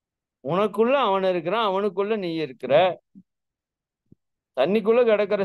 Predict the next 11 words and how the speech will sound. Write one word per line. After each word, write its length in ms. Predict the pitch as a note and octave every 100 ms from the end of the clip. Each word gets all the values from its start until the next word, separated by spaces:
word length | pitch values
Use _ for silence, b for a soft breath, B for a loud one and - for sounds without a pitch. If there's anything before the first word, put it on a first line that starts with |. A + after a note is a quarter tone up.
| -
சுண்டல்ல 460 | F3+ G3 E3+ B2+ A#2+
இருந்து 540 | A2+ A2+ D3+ G3+ F#3+
தண்ணி 340 | - F3+ A3 A#3+
எப்படி 260 | A3 A3
பிரிப்பீங்க? 600 | G3+ G3 F3+ F3 E3 C3+ - _ _ _ _ _ _ _ _ _ _ _ _ _ _ _ _ _ _ _ _ _ _
சரிங்களா? 400 | C3+ A#2+ A2 G#2+ - _ _ _ _ _ _ _ _ _ _ _
அப்போ 440 | D#3 E3+ E3 E3+ A#3
அந்த 140 | D3+
இறைநிலைக்குள்ளதான் 1040 | C3+ E3 A3+ A#3+ A#3 A3+ A#3 G#3+ A3 B3
நீ 200 | A#3 F#3+
இருக்கிற, 680 | A3+ A3+ G#3 G#3+ E3 A2+